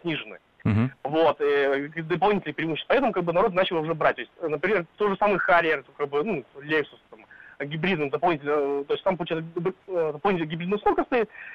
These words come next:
Speaker 1: то есть и это увеличивает, во-первых, мощность двигателя, э, потому что у, всё-таки у литра двигателя, э, тяга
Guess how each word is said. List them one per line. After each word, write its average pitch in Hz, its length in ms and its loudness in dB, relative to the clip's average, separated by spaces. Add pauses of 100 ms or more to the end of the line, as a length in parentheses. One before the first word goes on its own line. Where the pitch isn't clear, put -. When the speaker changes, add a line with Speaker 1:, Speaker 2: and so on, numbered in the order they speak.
(160)
Speaker 1:
то - 80 -2
есть - 120 -10
и 294 160 0
это 208 180 2
увеличивает, 196 640 0
во-первых, 196 320 -2
мощность 247 360 2
двигателя, 131 500 -2
э, 104 840 0
потому 147 200 -2
что 147 140 2
у, 151 260 0
всё-таки 156 240 -4
у 156 60 0
литра 175 260 -2
двигателя, 151 540 -2 (720)
э, 170 320 4
тяга 156 540 4